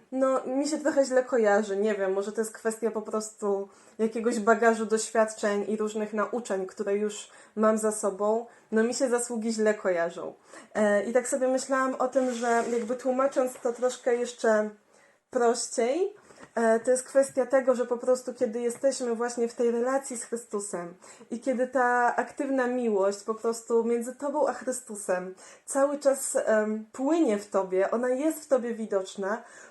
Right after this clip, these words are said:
to twoje serce też w związku z tym się zmienia. I dzięki temu, że twoje serce się zmienia, to, e, po pierwsze,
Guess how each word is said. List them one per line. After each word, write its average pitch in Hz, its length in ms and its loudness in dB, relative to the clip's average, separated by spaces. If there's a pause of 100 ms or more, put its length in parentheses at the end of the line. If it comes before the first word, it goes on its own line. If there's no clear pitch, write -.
(200)
to 240 360 2 (840)
twoje 254 360 2
serce 247 640 2 (220)
też 233 240 0
w 220 40 -6
związku 262 480 -2
z 269 100 -8
tym 240 180 -6
się 226 140 0
zmienia. 208 520 -2 (400)
I 233 100 -2
dzięki 269 320 0
temu, 294 260 2
że 269 120 0
twoje 294 300 -2
serce 285 380 -4
się 254 120 -2
zmienia, 233 600 0 (380)
to, 247 520 0
e, 220 280 2
po 254 160 -2
pierwsze, 202 600 -2